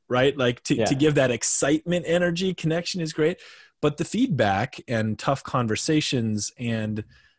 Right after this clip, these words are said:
Speaker 1: the uncomfortable truth does that too,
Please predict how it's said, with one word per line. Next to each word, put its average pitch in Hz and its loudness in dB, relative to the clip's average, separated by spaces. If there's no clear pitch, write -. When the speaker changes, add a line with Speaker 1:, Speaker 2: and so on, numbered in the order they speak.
Speaker 1:
the 117 -2
uncomfortable 139 0
truth 107 -4
does 123 0
that 101 -6
too, - -4